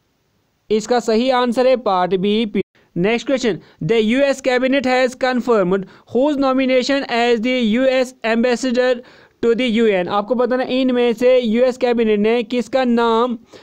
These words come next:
नामजद किया है यूएस ambassador to U N के लिए। ऑप्शन हैं आपके पास,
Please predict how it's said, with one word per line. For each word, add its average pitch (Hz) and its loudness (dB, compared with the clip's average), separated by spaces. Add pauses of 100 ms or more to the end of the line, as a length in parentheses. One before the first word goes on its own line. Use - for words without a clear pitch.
(160)
नामजद 226 0
किया 233 0
है 214 0
यूएस 247 0 (100)
ambassador 233 0 (100)
to 262 4 (120)
U 226 2
N 254 -2 (100)
के 196 2
लिए। 151 0 (400)
ऑप्शन 220 0
हैं 262 -2
आपके 247 0
पास, 247 -2